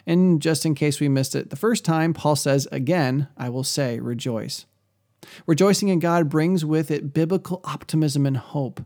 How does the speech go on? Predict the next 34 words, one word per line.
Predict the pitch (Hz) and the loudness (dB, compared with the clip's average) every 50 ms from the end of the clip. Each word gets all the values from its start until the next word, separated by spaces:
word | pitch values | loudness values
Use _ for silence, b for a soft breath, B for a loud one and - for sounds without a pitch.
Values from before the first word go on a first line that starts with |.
| _ _ _ _ _ _ _ b b b | _ _ _ _ _ _ _ b b b
I | b 165 | b 2
have | 180 185 - | 2 2 2
hope | - - 202 208 196 | 2 2 2 2 2
because | - 180 - 180 170 147 | 2 0 2 2 2 2
God | 151 165 160 175 165 | 4 4 4 4 4
is | 170 175 165 - | 4 2 2 2
who | - 185 | 2 2
he | 185 190 | 2 2
says | 165 - - 185 208 190 - | 2 2 0 0 0 0 0
he | - 156 139 131 | 0 0 2 2
is. | 117 117 117 - B B B B B | 0 -2 -6 -8 B B B B B
I | - 170 | 0 2
don't | 190 220 196 | 4 4 4
have | 185 202 - | 4 2 2
to | - 170 | 0 -2
fear | 139 - - 175 170 180 190 190 | -4 -4 -6 -4 -2 0 2 2
my | 175 165 160 | 4 4 2
circumstances. | - - 160 160 156 165 147 135 - 143 135 127 143 - 113 113 135 - - B B | 2 2 2 2 2 2 0 0 0 -2 -2 -2 -4 -4 -6 -6 -8 -10 -14 B B
He's | B - 190 180 170 - - | B 0 0 0 0 0 -2
all | 165 175 185 190 190 175 | -2 0 2 2 2 0
holy. | - - 180 180 180 175 160 135 | 0 0 2 2 4 4 2 2
He's | - 170 147 139 | 2 0 0 0
all | - - 180 185 185 180 | 2 2 2 2 2 0
powerful. | - - - 135 135 139 131 - 143 135 | -2 -4 -2 2 2 2 2 2 0 0
He's | 135 - 156 139 - - | 0 0 -2 -2 -2 -2
all | 156 170 190 208 220 | 0 2 2 4 4
knowing. | 214 190 185 175 160 143 143 147 139 | 4 6 6 6 6 4 4 4 6
He's | 131 151 139 - | 4 4 4 2
all | - 165 165 185 196 185 | 2 2 4 4 4 4
loving. | 175 175 185 196 180 143 139 131 127 131 B B B B B | 4 2 4 2 2 2 2 0 -2 -4 B B B B B
He's | B - - 185 160 143 135 135 - - _ | B -2 0 2 4 4 2 0 -2 -10 _
trustable. | - - - 139 139 - - - 135 110 101 98 101 147 - _ _ _ _ _ _ _ _ _ _ _ _ _ _ _ _ _ - | -10 -8 -6 -6 -6 -6 -4 -4 -4 -4 -4 -8 -8 -10 -12 _ _ _ _ _ _ _ _ _ _ _ _ _ _ _ _ _ -8
Number | - 123 127 | -6 -6 -6
two, | 135 - - 214 180 123 123 | -4 -2 2 2 2 2 0